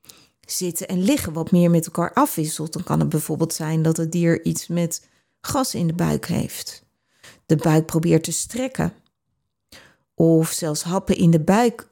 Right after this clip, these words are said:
in de buik of bijten in de buik. Dat soort zaken. Het zijn allemaal dingen waar ik echt met spoed voor naar de dierenarts zou gaan.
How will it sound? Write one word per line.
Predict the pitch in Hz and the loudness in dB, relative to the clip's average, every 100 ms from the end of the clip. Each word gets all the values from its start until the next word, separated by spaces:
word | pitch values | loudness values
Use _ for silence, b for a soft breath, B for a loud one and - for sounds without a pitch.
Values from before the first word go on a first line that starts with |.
| - | 0
in | 196 | 4
de | 180 | 4
buik | 156 202 233 220 | 4 4 4 0
of | 151 | -2
bijten | - 165 240 - - | 2 4 4 2 -2
in | 165 | -2
de | - | -2
buik. | 165 147 - | -4 -4 -4
Dat | 240 254 | -4 -4
soort | 233 226 | -8 -8
zaken. | - 180 170 - | -8 -10 -10 -8
Het | 185 - _ _ _ _ - | -8 -10 _ _ _ _ -4
zijn | 247 | 0
allemaal | 247 294 285 | 2 4 4
dingen | 240 233 220 | 6 4 4
waar | 190 | 2
ik | 180 | 0
echt | - 208 - | -2 -2 -2
met | 180 | -4
spoed | - - 226 - | -4 -6 -6 -4
voor | 190 190 | 2 4
naar | 180 | 4
de | 170 | 2
dierenarts | 165 170 165 151 - - | 2 2 2 0 -4 -6
zou | 156 | -10
gaan. | - - - | -6 -6 -6